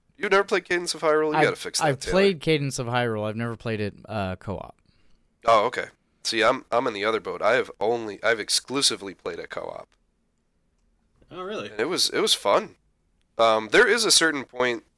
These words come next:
Speaker 1: like you said, Andy, though, where you hit, like, God tier, and you just, like, you cannot lose.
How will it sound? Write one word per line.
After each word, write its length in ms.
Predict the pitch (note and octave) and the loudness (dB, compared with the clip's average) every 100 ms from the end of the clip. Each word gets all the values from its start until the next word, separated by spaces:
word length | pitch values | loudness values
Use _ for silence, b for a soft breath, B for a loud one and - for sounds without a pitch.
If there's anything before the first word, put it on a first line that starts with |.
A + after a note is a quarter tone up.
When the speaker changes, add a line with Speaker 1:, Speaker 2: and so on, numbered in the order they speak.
| _ | _
Speaker 1:
like 220 | A2 A2 G#2+ | -4 -4 -2
you 60 | |
said, 220 | - G2 | -2 -2
Andy, 300 | G2 G2 F#2 | -2 -6 -8
though, 180 | F2+ F#2+ | -8 -6
where 160 | F#2+ F#2+ | -6 -6
you 200 | F#2 G2 | -8 -4
hit, 240 | A2+ G#2+ | -2 -2
like, 420 | G2 F#2+ F#2 _ _ _ _ _ _ _ _ - | -4 -6 -6 _ _ _ _ _ _ _ _ -4
God 340 | G2+ G2+ F#2+ | 2 2 2
tier, 440 | - G2+ F#2 F2 - _ _ _ _ _ _ _ _ - | -6 -4 -4 -6 -10 _ _ _ _ _ _ _ _ -6
and 360 | G#2 G2 F#2+ F#2 | -2 -2 -4 -10
you 160 | G2+ | -10
just, 280 | G2 G2+ - | -4 -2 -2
like, 200 | G2 F2 | -4 -6
you 120 | A2+ | -8
cannot 420 | A2 A2 G2+ F#2+ D2+ | -2 -2 0 -4 -6
lose. 600 | F2+ E2+ E2+ E2+ - | -10 -12 -8 -4 -4